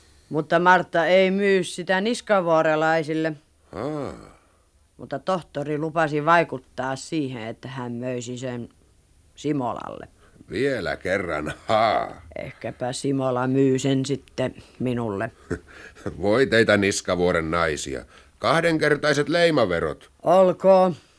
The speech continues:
Speaker 1: Martan osa arvioitiin puoleksitoista miljoonaksi. En minä niistä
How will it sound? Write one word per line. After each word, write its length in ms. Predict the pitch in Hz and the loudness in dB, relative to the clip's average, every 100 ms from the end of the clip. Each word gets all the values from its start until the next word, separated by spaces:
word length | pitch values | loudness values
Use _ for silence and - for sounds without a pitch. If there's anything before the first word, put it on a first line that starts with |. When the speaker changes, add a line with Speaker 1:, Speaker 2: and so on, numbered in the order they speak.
| _ _ _ _ _ _ _ _ _ | _ _ _ _ _ _ _ _ _
Speaker 1:
Martan 460 | 135 165 185 170 175 | -4 0 0 0 -2
osa 260 | 180 185 143 | -2 0 0
arvioitiin 880 | 165 185 165 160 160 156 160 160 156 | 2 -2 -2 -2 0 -2 -2 -2 -2
puoleksitoista 1120 | 175 180 160 143 - 156 143 147 135 - 131 | 0 2 2 0 -4 -10 -6 -4 -4 -6 -6
miljoonaksi. 840 | 143 139 113 110 90 71 - - 101 _ _ _ _ _ _ | -4 -6 -6 -10 -10 -14 -16 -20 -20 _ _ _ _ _ _
En 120 | 147 143 | -8 -6
minä 280 | 143 143 | -6 -6
niistä 340 | 143 151 147 | -6 -6 -4